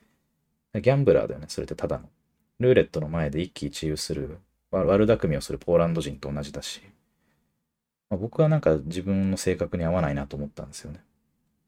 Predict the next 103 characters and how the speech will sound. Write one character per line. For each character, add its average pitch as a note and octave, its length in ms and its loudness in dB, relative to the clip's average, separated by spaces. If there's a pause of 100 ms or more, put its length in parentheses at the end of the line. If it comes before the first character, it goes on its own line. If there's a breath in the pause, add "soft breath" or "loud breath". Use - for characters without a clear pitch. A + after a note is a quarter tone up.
(480)
そ B2+ 140 -2
れ C3+ 60 6
よ C3+ 60 6
り G#2 80 2
も E2 80 0
そ E2 220 2
う、 - 40 -4
ま G2 120 2
あ、 - 20 0
人 G#2 160 4
生 - 140 -2
徳 F2 240 -4
を E2 80 -2
積 E2+ 180 -8
ん E2+ 80 -4
だ D2+ 120 -4
り、 - 160 -14 (1160 loud breath)
ま F#2 280 2
あ、 E2+ 40 -8 (100)
本 B2 140 2
当 B2+ 100 4
に A#2 220 4
暇 A#2+ 260 4
に A2 80 4
な A2+ 100 4
っ A2+ 60 -6
て D#2 280 0
仕 - 120 -4
事 F2+ 220 0
も F2 200 -2
余 F2 180 0
裕 F2 80 0
が F2 120 2
あ E2+ 40 2
る E2 80 0
ん D2 80 -2
だ C#2+ 60 -4
っ - 40 -14
た - 180 -4
ら、 F#2+ 240 0 (380)
ね、 G2 100 0
能 D#2+ 60 0
登 E2 160 0
半 F2 240 -2
島 D2+ 180 -2
の C#2+ 60 -2
方 E2 160 -2
に E2 80 -2
行 E2 60 -6
っ - 40 -20
て F#2 120 0
炊 D#2+ 220 -4
き - 20 2
出 D#2 80 2
し - 160 -6
に D2 60 -4
行 D2 40 -10
っ - 40 -18
た D#2+ 100 -4
り - 80 -6
と - 100 -18
か - 80 -20
さ、 - 180 -16
ま G#2 120 -2
あ、 - 20 2
何 C3 140 4
で C#3 80 2
も C3 100 2
で A#2+ 80 -2
き C#3 100 0
る A#2+ 60 4
じ - 80 -8
ゃ - 20 -16
な - 80 -16
い - 20 -20
で - 80 -20
す - 120 -20
か、 - 220 -18
積 - 140 -10
み D#2+ 80 -2
立 D2 220 -8
て - 20 -16
て。 - 320 -20 (200)
そ B2 140 2
う A#2+ 40 6
い A#2+ 280 4
う - 40 -8
一 G#2 160 -8
個 B2 140 2
一 A#2+ 180 0
個 - 120 -6
自 D2+ 120 -6
分 F2 140 -4
が E2+ 80 -2
で E2+ 120 -4
き - 100 -2
る E2 80 -2
こ D2 120 -8
と D2+ 120 -8
を C#2+ 260 -6
将 G2 220 0
来 D#2+ 160 -4
に - 160 -14